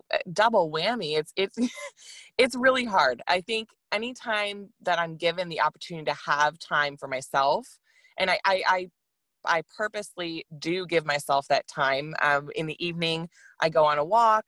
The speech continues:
I do my yoga and meditation, and I do, I do that, um, purposely so that, you know, I'm giving myself that time. But even allowing myself that time, um, it's very hard to do. And it has been very hard for me to do because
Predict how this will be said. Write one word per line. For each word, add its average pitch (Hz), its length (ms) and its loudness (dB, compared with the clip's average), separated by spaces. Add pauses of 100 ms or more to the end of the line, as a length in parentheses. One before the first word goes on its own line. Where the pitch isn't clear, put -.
I 165 120 -2
do 151 220 -12
my 147 160 -6
yoga 143 340 -2
and 147 120 -4
meditation, 147 760 -6
and 147 120 -4
I 147 100 -2
do, 170 240 -8 (100)
I 151 100 0 (100)
do 180 200 -4
that, 147 280 4 (540)
um, 139 320 2 (100)
purposely 233 480 -4
so 160 160 -4
that, 139 260 2 (420)
you 165 120 -8
know, 143 80 2
I'm 147 160 0
giving 196 340 0
myself 143 460 0
that 135 180 0
time. 160 320 -2
But 147 160 2 (380)
even 214 200 0
allowing 160 440 2
myself 143 400 -4
that 139 160 -2
time, 151 540 -6 (160)
um, 135 440 -4 (560)
it's 175 240 -4
very 160 300 0
hard 147 260 -2
to 147 80 -10
do. 147 280 -6
And 127 100 -8
it 135 100 -8
has 156 300 0
been 160 240 0
very 139 220 2
hard 135 280 0
for - 100 -12
me 131 120 -8
to 135 80 -4
do 135 220 -4
because 135 460 0